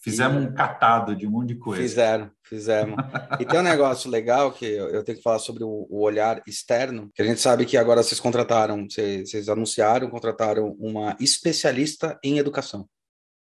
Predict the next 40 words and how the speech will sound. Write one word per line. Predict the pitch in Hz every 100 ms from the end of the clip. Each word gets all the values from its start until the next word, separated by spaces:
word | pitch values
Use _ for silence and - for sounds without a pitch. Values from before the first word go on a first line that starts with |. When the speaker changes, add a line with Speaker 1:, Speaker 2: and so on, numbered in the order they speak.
| -
Speaker 1:
Exatamente. | 107 85 95 104 85 - - -
Speaker 2:
Isso | 139 170 -
é | 151
muito | 165 170
Speaker 1:
Paula | 156 151
Speaker 2:
importante, | 110 117 -
Speaker 1:
Belfort. | 127 123
Speaker 2:
porque | 143 135 139 _ _ _ _
em | 135
nenhum | 147 156 180
momento, | 233 175 131 147 185 185 -
exatamente, | 104 120 127 165 123 110 - - _
e | 104 113 117 113
em | 123
nenhum | 135 160
momento, | 220 180 139 180 190 135 123
é, | 113 113 113 107 113
é, |
a | 107
gente | 123 131
tá | 127
falando | 135 123 123 120 117
que | - 123 -
um | 151 185
lado | 151 156 170 151
é |
melhor | 143 139 131
que | - 143
o |
outro. | 131 117 107 - 107 _ _ _ - _ -
Tem | 160
que | 170
conseguir | 196 180 190
Speaker 1:
Sim. | 180
Speaker 2:
juntar | 156 151
a | 147
academia | 156 151 147 151 208 220 226 226 _ _ _
com | 160
o | 156
profissional. | 151 - - 151 120 104 104